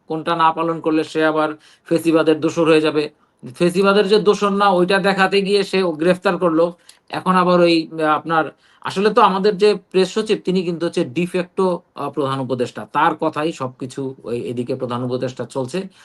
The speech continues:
এই যে, যে আই-, পুলিশের যে বিরুদ্ধে ব্যবস্থাটা আপনি দেখছেন, এটা পুরাই এই প্রেস সচিব শফিকুল আলম তারই নির্দেশে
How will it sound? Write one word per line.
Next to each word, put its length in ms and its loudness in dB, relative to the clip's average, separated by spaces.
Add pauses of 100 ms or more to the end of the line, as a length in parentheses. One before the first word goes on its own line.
(140)
এই 160 2
যে, 100 -2
যে 320 2
আই-, 380 -2
পুলিশের 380 2
যে 140 4
বিরুদ্ধে 320 0
ব্যবস্থাটা 440 0
আপনি 180 -6
দেখছেন, 240 -6
এটা 180 -6 (220)
পুরাই 300 0
এই 440 -6 (220)
প্রেস 180 -4 (100)
সচিব 200 -6 (380)
শফিকুল 320 -2
আলম 240 0
তারই 320 2
নির্দেশে 520 0